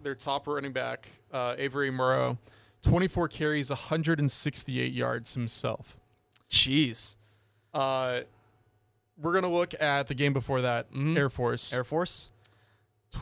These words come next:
Speaker 1: lost twenty to forty-eight, right?
Speaker 2: You know, you know, Air Force is just that team right now. They,
Speaker 1: Yeah.
Speaker 2: for the last couple of seasons, they've just been on a tear of the Mountain West. So, I mean,
Speaker 1: Yeah.
Speaker 2: they're no, they're no,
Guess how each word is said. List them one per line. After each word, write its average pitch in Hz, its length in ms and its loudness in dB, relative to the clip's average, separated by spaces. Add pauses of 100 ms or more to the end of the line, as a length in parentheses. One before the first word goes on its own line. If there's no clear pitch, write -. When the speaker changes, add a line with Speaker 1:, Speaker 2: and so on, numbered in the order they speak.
(120)
Speaker 1:
lost 147 400 -2
twenty 160 280 4
to 160 60 -2
forty-eight, 127 540 0 (320)
right? 131 260 0
Speaker 2:
You 160 120 4
know, 165 140 -4
you 156 180 -4
know, - 140 -10
Air 160 200 0
Force 185 400 0
is 147 140 -4
just 151 200 -4
that 147 240 -2
team 143 360 -4
right 113 180 -4
now. 107 200 -8
They, 127 320 0
Speaker 1:
Yeah. 120 160 2
Speaker 2:
for 139 140 -6
the 139 80 2
last 143 240 2
couple 156 240 0
of 143 60 0
seasons, 135 400 -2
they've 127 180 2
just 135 180 -4
been 135 140 -2
on 123 140 -2
a 113 80 -6
tear 123 420 0
of 131 100 0
the 131 80 -4
Mountain 135 320 -2
West. 143 380 -2 (380)
So, 113 480 0 (420)
I - 80 -6
mean, 127 400 -4 (180)
Speaker 1:
Yeah. 80 140 -10
Speaker 2:
they're 170 280 4
no, 202 240 2
they're 175 200 4
no, 143 540 2